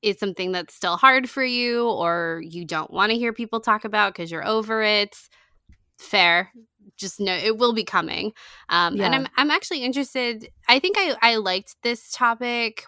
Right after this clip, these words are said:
Speaker 1: I wanted to talk about this topic because I think that there are so many great moments of sacrifice within Star Wars stories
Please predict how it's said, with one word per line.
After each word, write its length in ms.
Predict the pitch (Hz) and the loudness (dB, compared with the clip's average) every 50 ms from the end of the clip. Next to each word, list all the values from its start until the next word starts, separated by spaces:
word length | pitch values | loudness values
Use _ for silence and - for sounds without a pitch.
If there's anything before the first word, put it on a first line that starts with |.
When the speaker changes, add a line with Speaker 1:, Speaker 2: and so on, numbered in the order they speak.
| _ - - | _ -4 -2
Speaker 1:
I 140 | 190 202 196 | 0 0 0
wanted 360 | 190 202 196 196 202 202 - | 0 -2 -2 -2 -2 -4 -6
to 80 | 220 | -6
talk 200 | 214 220 220 220 | -2 0 0 0
about 180 | 226 226 220 208 | 0 -4 -6 -6
this 140 | 220 220 - | -8 -6 -2
topic 400 | - 233 226 226 233 220 220 - - | 0 0 0 0 -4 -8 -10 -10 -10
because 400 | 220 214 - 220 214 208 208 - | -10 -6 -4 -2 -2 -2 -2 -4
I 140 | - 208 214 | -6 -6 -6
think 220 | - 254 262 - | -6 -6 -6 -6
that 160 | - 269 247 | -6 -8 -6
there 160 | - 220 202 - | -4 -4 -2 0
are 500 | - 185 190 190 196 196 196 196 202 - _ - - - - - _ _ _ _ | 2 2 2 2 2 0 -2 -4 -6 -8 _ -20 -20 -20 -20 -20 _ _ _ _
so 180 | - - - 294 | -4 0 2 2
many 180 | 277 285 277 240 | 4 4 2 2
great 280 | 208 214 208 208 - - | 2 2 2 2 2 0
moments 380 | 214 214 214 214 214 214 - | 0 0 0 -2 -2 -4 -6
of 140 | 185 - 208 | -8 -10 -4
sacrifice 760 | - - 214 233 220 220 214 - - 208 202 202 202 - - | 0 2 2 2 2 -2 -6 -4 -2 -2 0 -2 -2 -4 -6
within 560 | - 196 190 - - - 196 190 190 196 202 | -8 -8 -8 -8 -8 -8 -8 -6 -4 -4 -6
Star 280 | 196 - - 208 196 196 | -6 -6 -4 -4 -2 -2
Wars 200 | 190 190 190 190 | -4 -6 -6 -8
stories 680 | - - - 185 175 175 185 190 220 240 247 262 254 | -8 -8 -6 -4 -4 -2 -2 -2 -2 -2 -2 -4 -6